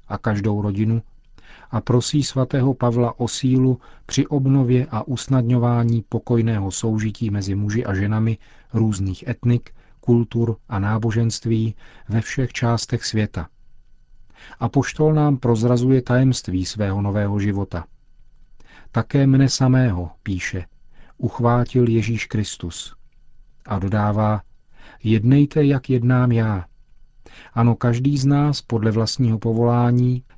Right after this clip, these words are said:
tam, kde žije a pracuje, je povolán dosvědčovat evangelium s větší pečlivostí, zejména těm bratřím a sestrám, kteří přišli z jiných zemí a z různých důvodů, aby žili mezi námi.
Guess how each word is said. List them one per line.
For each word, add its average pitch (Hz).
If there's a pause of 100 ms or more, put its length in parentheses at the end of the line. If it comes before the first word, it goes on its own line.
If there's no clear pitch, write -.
tam, 127
kde 110
žije 120
a 120
pracuje, 123 (460)
je 110
povolán 135
dosvědčovat 131
evangelium 131
s -
větší 107
pečlivostí, 101
zejména 110
těm 123
bratřím 117
a 123
sestrám, 117 (280)
kteří 104
přišli 117
z 95
jiných 120
zemí 110
a 95
z 85
různých 101
důvodů, 104 (340)
aby 101
žili 117
mezi 117
námi. 110